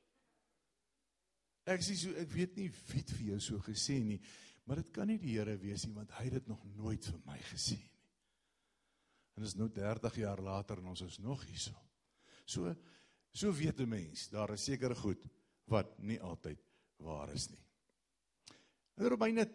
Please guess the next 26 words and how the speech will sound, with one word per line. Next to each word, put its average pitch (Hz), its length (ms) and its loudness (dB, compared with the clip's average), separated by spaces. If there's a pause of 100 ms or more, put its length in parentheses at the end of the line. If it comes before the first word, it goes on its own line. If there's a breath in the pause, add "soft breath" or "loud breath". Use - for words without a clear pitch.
(240)
tien, 104 580 2
wil 127 120 -2
ek 147 80 0
vanmôre 110 360 2
vir 131 200 -2
u 101 80 -2
voorhou 151 580 4
en 101 100 -2
ek 92 80 -8
wil 101 100 -8
sommer 135 260 -4
so 139 100 2
'n 127 60 -2
bietjie - 220 2
my 110 180 2
getuienis 143 600 2
gee 135 360 4 (720 loud breath)
oor 147 180 10
ons 165 280 6
verbintenis 120 680 2
as 98 140 -2
familie 104 480 -4
ook 92 220 -8
met 87 260 -6
Parys 87 380 -2
Gemeente. 117 640 -2